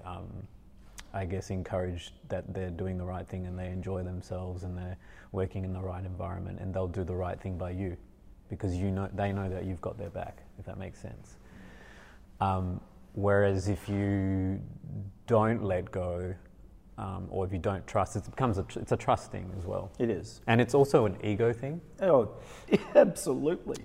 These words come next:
Speaker 1: Um, because a lot of business owners, you know, they feel like, you know, they're the specialists, they're the ones that know the best, and it's a standard thing. It's like, "Well, you need to meet this standard before I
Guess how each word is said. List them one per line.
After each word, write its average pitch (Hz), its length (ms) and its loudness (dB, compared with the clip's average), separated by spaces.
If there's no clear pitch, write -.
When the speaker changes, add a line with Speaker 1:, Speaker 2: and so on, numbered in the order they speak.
Speaker 1:
Um, 104 260 2
because 104 240 6
a 117 60 10
lot 117 180 12
of 104 100 8
business 104 340 2
owners, 98 380 2
you 104 60 -2
know, 95 160 0
they 95 200 2
feel 104 320 4
like, 92 360 0
you 110 80 -2
know, 95 180 -4
they're 101 180 2
the 95 100 -2
specialists, - 520 -6
they're 101 160 -2
the 95 80 0
ones 95 320 -2
that 98 160 -2
know 101 240 -2
the 95 80 -4
best, 95 360 0
and 95 200 -2
it's - 180 -2
a 104 40 4
standard 98 480 4
thing. 98 180 2
It's 92 160 0
like, 92 200 2
"Well, 95 220 4
you 104 140 2
need 104 220 6
to 104 80 2
meet 101 260 4
this 98 120 2
standard 98 460 2
before 95 400 4
I 95 300 4